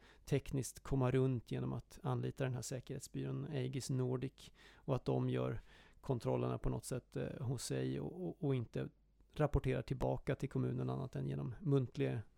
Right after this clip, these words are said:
redovisning så att det inte finns några dataregister helt enkelt på, på,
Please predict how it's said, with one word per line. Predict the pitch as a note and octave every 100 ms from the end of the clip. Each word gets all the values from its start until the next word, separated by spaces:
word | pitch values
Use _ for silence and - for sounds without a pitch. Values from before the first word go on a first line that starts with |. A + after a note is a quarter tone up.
| - -
redovisning | - C#3 B2 B2+ - C#3
så | A#2+
att | B2
det | C3+
inte | A#2+
finns | C3+ C3
några | C#3 C#3 C#3+
dataregister | D#3+ D3 A#2+ C3+ C3+ B2+ - C3
helt | B2 C#3+
enkelt | C3+ D3 -
på, | C#3+ C#3 - - - - - -
på, | - C3 C#3 -